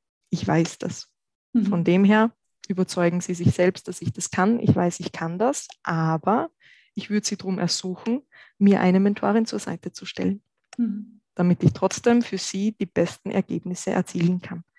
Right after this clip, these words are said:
Speaker 1: Also ich habe tatsächlich damals mit offenen Karten gespielt. Ich wollte hier niemandem was vormachen, ähm, einfach weil es mir ein, ja, Riesenbedürfnis ist,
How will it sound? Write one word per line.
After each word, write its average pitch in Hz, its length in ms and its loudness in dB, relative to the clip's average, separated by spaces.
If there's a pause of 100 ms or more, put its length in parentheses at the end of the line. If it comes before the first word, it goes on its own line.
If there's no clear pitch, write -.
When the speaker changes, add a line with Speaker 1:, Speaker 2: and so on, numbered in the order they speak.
Speaker 1:
Also 185 160 2
ich 175 120 2
habe 196 140 -2
tatsächlich 208 480 2
damals 190 320 -2
mit 196 100 -6
offenen 196 340 -4
Karten 185 320 -4
gespielt. 185 480 -4
Ich - 160 -14
wollte 185 180 -2
hier 190 100 6
niemandem 208 440 2
was 196 140 -2
vormachen, 226 580 0 (460)
ähm, 185 300 2
einfach 180 320 -2
weil 190 100 4
es - 180 0
mir 190 540 0
ein, 180 380 -4 (1200)
ja, 175 220 -2
Riesenbedürfnis 196 1200 -2
ist, 185 460 -2